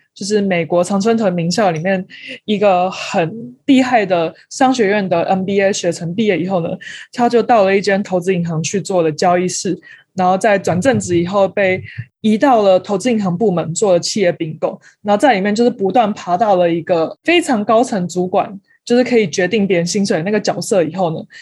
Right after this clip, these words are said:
又到了二零零八年自己离开了原本的公司出来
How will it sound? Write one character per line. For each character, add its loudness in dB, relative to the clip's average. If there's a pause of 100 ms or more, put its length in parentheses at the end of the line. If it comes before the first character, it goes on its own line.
(160)
又 2
到 4
了 2
二 4
零 0
零 -2
八 2
年 -2
自 -4
己 -2
离 -2
开 0
了 2 (220)
原 0
本 2
的 -2
公 0
司 -4
出 -4
来 0